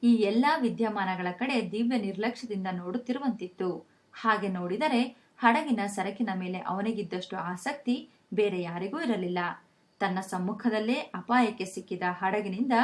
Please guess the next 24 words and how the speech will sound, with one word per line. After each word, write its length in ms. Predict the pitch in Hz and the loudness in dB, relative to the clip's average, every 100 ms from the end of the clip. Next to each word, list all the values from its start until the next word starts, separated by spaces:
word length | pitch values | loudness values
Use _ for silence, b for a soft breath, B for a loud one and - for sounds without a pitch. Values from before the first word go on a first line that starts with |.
| - B B - | 2 B B -2
ಎಷ್ಟು 260 | 220 - 320 | 0 0 -4
ಸರಕನ್ನು 440 | 247 202 196 185 | -2 -2 -4 -6
ರಕ್ಷಿಸಿ 400 | 175 175 240 233 | -6 -2 -2 -2
ತರಲಾಗುವುದೋ 920 | - 180 185 196 202 202 226 294 B B B | -6 -2 0 0 0 2 2 0 B B B
ಅಷ್ಟರ 340 | 226 - 294 240 175 | -2 -2 -2 0 0
ಒಟ್ಟು 320 | 175 - 294 | -4 -4 -2
ಬೆಲೆಯಲ್ಲಿ 640 | 226 185 175 247 277 311 B B - | 0 0 -2 -2 -2 -2 B B -12
ಶೇಕಡ 440 | - 247 254 220 208 202 | 0 0 2 0 0 0
ಒಂದರ್ಧರಷ್ಟು 800 | 180 185 196 226 262 220 196 202 | -2 -2 0 0 0 0 -2 -6
ಅವನಿಗೆ 520 | 196 180 185 226 240 349 | -4 -4 -2 0 0 -2
ಸಲ್ಲುತ್ತಿತ್ತು. 800 | 208 175 170 175 170 175 165 - b b _ - | -4 -6 -6 -8 -6 -6 -6 -10 b b _ -2
ಚಿನ್ನದ 380 | 262 311 233 190 190 | -2 0 0 -2 -6
ಕಟ್ಟಿನ 300 | 180 190 180 180 | -6 -6 -6 -6
ಕನ್ನಡಕ 420 | 175 208 208 196 180 | -4 -2 -4 -2 -4
ಹಾಕಿಕೊಂಡ 640 | - 185 185 175 240 247 226 262 B B - | -2 -4 -4 -2 0 2 2 0 B B -6
ಕಸ್ಟಮ್ಸ್ 480 | 220 - 285 285 | -6 -2 -4 -2
ಆಫೀಸರು 640 | 208 175 208 208 202 247 190 | -4 -4 -4 -2 0 0 0
ದಡಿಯನೇ. 560 | 190 240 190 180 247 - _ _ - | 2 4 2 -2 -8 -14 _ _ -2
ಅವನು 340 | 185 226 254 | 2 4 4
ಇನ್ನೊಂದು 520 | 233 202 226 285 285 202 | 4 2 2 2 -2 -4
ದೋಣಿಯಲ್ಲಿ 480 | 196 185 180 175 | -4 -4 -4 -6
ಬಂದು 440 | 180 240 247 339 B B _ | -2 2 2 0 B B _
ಕಮಿಷನರ್ಗೆ 720 | 220 226 311 247 202 170 202 | 0 0 0 -2 -2 -4 -4
ವಂದಿಸಿದ. 480 | 277 226 202 - | 0 0 0 -4